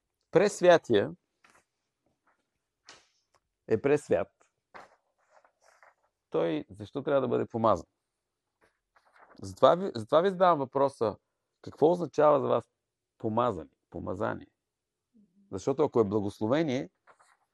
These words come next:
пресвятия има ли нужда от благословение? Не. Нещо, значи нещо има друго тук. Това помазание означава нещо друго. Сега тук това, което ви споменахте, че това означава избран, че това означава,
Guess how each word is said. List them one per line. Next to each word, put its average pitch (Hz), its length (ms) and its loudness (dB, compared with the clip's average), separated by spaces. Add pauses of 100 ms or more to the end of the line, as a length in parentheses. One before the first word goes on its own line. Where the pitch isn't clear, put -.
(600)
пресвятия 165 560 0
има 160 160 -4
ли 202 60 -8
нужда 202 240 -8
от 135 140 -6
благословение? 110 680 -8 (640)
Не. - 280 -8 (460)
Нещо, 101 540 -8
значи 113 300 -6
нещо 180 500 -2
има 190 240 -4
друго 170 340 -2
тук. - 200 -8 (100)
Това 147 280 0
помазание 123 580 -2
означава 117 540 -2
нещо 113 280 -8
друго. 110 280 -4 (320)
Сега 120 200 2
тук 175 180 0
това, 160 180 2
което 175 180 4
ви 170 100 -2
споменахте, 127 640 0
че - 180 -10
това 123 260 4
означава 117 680 4 (400)
избран, 104 540 -2 (320)
че - 140 -20
това 101 240 -2
означава, 98 840 -4